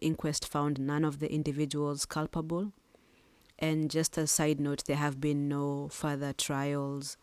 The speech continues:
um, in connection with her death, and the case remains unresolved to date.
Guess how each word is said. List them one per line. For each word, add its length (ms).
um, 680
in 160
connection 680
with 200
her 120
death, 380
and 180
the 60
case 340
remains 640
unresolved 920
to 80
date. 540